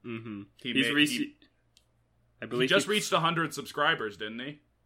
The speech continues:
Speaker 1: Yeah, I think he is planning on pu-, he was gonna put out a sixty-nine subscribers special, and,
Speaker 2: <laughs>
Speaker 1: uh, then he got a hundred subscribers in the time he was working on it. <laughs> So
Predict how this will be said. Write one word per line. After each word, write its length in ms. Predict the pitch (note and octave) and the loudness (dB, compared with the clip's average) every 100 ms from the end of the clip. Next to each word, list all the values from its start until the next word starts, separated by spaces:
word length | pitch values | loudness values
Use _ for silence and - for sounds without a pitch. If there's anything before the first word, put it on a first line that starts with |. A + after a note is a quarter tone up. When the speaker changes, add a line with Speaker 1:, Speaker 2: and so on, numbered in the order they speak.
| _ | _
Speaker 1:
Yeah, 360 | C3 C3+ B2 - | 2 4 4 4
I 100 | B2+ | 0
think 240 | B2+ D#3 | 0 -4
he 160 | D#3+ C#3+ | 0 0
is 120 | C3+ | 0
planning 440 | - D3 C3 B2+ A#2+ | -4 -4 -2 -2 -2
on 200 | A#2 A2 | -4 -6
pu-, 200 | C3 - | -6 -6
he 160 | B2 C#3+ | -2 -4
was 260 | C#3 - | -4 -6
gonna 220 | - D3 | -2 0
put 180 | C3+ D3 | 0 0
out 160 | C3+ B2+ | 2 2
a 60 | |
sixty-nine 840 | A2 - C3 - B2+ A#2 A2+ A#2 A2 | 0 -4 -6 -4 -4 -2 0 -2 -6
subscribers 600 | G#2+ - A#2 G#2 G#2 G2 | -12 -6 -4 -2 -4 -8
special, 600 | - G#2+ G#2+ G#2 F#2 - - - - | -4 -2 -2 -4 -6 -8 -20 -20 -6
and, 220 | G#2+ G#2+ | 0 6
Speaker 2:
<laughs> 0 | |
Speaker 1:
uh, 320 | - G#2 G2 F2 | 10 10 10 4
then 160 | A#2 A2+ | 0 2
he 80 | |
got 160 | A2 A2+ | 4 4
a 60 | G2+ | 4
hundred 360 | G#2+ G#2 G2 | 0 -4 -6
subscribers 640 | - G2+ - G#2+ F#2 G#2 G#2 | -8 -10 -4 -4 -4 -6 -6
in 100 | F#2+ | -10
the 60 | |
time 280 | F2 G#2+ F#2 | -8 -8 -6
he 60 | F#2 | -8
was 140 | F#2+ | -8
working 320 | G2+ F#2+ G2 | -8 -8 -10
on 160 | F2 D#2+ | -10 -10
it. 180 | C2+ - | -12 -12
<laughs> 200 | - - | -12 -4
So 340 | D3+ C#3 D#3+ | -4 -2 -4